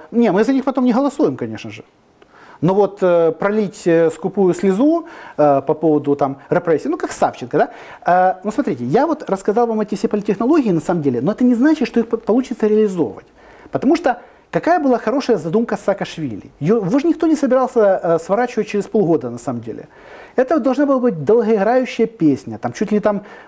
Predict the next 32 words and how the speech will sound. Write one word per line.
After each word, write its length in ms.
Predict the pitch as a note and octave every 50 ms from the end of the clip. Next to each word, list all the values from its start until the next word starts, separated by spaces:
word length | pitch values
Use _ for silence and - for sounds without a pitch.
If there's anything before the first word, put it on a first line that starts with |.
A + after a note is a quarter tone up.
| _ -
м, 420 | E3+ E3 E3 E3 D#3+ D#3+ D#3 D#3+
не 100 | F3 A#3
до 120 | A#3 A#3+ A#3
президентских 760 | - G#3+ G3+ F#3 E3 F#3+ C#3+ D3+ G#3 A3+ A3 - A3 - -
выборов. 540 | C#3 B2+ D#3 E3+ D#3 C#3+ - A#2 - - - _ _ _ - - - -
То 60 | - -
есть 120 | - - - - - - -
он 140 | F3 A#3+ A#3
должен 280 | B3 B3+ A3+ B3 A#3+
был 100 | A3+ B3+
втянуть, 500 | A#3 - - - G#3+ A3 A#3+ B3+ A#3+ -
э, 560 | A#3 - G3+ G3 G3+ G3+ G3 F#3+ F3+ F3+ F3 F3 - - _ -
м, 400 | F#3+ G3 F#3 F3 E3 E3 D#3 D#3
э, 100 | D3+ D3
ходить 380 | - - D#3+ D#3 A3+ A3+ A3 -
дальше, 260 | G3+ G3+ G3+ - F#3+
имитировать 480 | F#3 F3+ F3+ - G#3 G#3+ G#3 F3+ D3+ -
вот 100 | D3 F#3
эти 140 | F3+ -
вот, 240 | F3+ E3+ F3 F3 - -
э, 220 | D3+ D3+ D#3 D3+ D3+
акции 340 | - F3 F#3 - - - G3
протеста, 600 | F#3+ F#3+ F3+ - - - C3 C3+ A#2+ - - G2
втянуть 380 | - - - D#3 F3 G#3+ G#3+ -
в 40 |
эти 160 | A3 A3 - G#3+
акции 280 | A3 A3 - - A3 G#3
протеста 440 | - G3+ G3 - A3+ A3+ A3 -
Тимошенко, 680 | G3+ - G#3 G#3 G#3 - - - C3+ C3 B2 A#2 - A2
потом 260 | - A#2 - E3+ G3
устраивать 380 | G#3+ - - G#3+ A3+ A3 A3+ A3
какие-то, 420 | A3 F#3+ - A#3 G#3+ - A3 G3